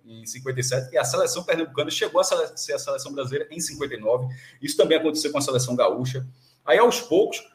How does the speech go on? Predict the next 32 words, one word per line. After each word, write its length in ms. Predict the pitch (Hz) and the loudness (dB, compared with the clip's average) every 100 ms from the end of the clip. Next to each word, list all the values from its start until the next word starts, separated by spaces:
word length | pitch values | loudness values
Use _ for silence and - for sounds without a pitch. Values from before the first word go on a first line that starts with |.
| _ _ - | _ _ -4
pô, 200 | 127 135 | -4 -4
quando, 280 | 151 151 127 - | -6 -6 -10 -6
aí 140 | 135 | -6
tem 260 | 131 143 135 | -2 -4 0
Tostão, 880 | 214 196 - - 190 175 127 120 - - | 2 2 -2 0 2 2 -2 -4 -12 -12
é, 240 | 123 113 | -6 -4
sendo 180 | 110 151 | -4 0
revelado 340 | 147 135 139 151 | 2 4 2 0
no 60 | |
Cruzeiro, 340 | 147 120 123 127 | -4 -2 0 -2
foi 140 | 113 | -2
muito 160 | 131 139 | -4 0
importante 360 | 123 - 131 | -2 0 -2
no 100 | 127 | -2
Cruzeiro 240 | 123 113 113 | -4 -4 -2
ganhar 140 | 110 | -2
a 20 | |
Taça 180 | 117 - | -2 0
Brasil 220 | 110 104 | -2 -2
de 80 | 120 | -4
sessenta 220 | 113 - | -8 -8
e 40 | 104 | -8
seis, 160 | 117 | -6
pra 100 | - | -2
mostrar 280 | 202 196 151 | -4 -2 -4
que 100 | - | -6
tinha 160 | - 170 | -8 -8
uma 140 | - | 0
potência 580 | 190 - 131 151 - 156 | 0 2 2 2 2 2
em 180 | 131 123 | 4 4
outros 280 | 123 123 | 4 4
lugares 420 | 113 107 127 135 | 2 2 0 0